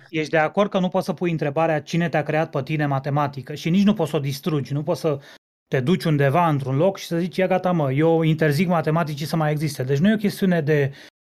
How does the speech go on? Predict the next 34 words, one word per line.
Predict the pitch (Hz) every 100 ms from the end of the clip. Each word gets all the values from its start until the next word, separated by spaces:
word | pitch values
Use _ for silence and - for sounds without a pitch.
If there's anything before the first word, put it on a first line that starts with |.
| _ - 247 _ _
nu | 196 180
e |
o |
chestiune | 214 240 240 214
de | 180
a | 165
fost | - 180
creată | - 147 143 143
ieri | 113 139 156
sau | 147
a | 135
apărut | 135 135 156
la | 156
Big | 127 131
Bang | 117 147 151
sau | 147 131 _ _
când | - 233
pur | 254
și | 247 240
simplu | 269 233 240
există | 220 202 240 233
by | 214
definition | 208 196 220 240 240
și | 214 214
n-are | 220 233
de | 214
ales, | 220 233 226 -
nu |
poate | 165 _ _
să | 170 160
aleagă | 175 160 165 - - _
să | 170
nu | 165
existe. | 190 117 113 110 -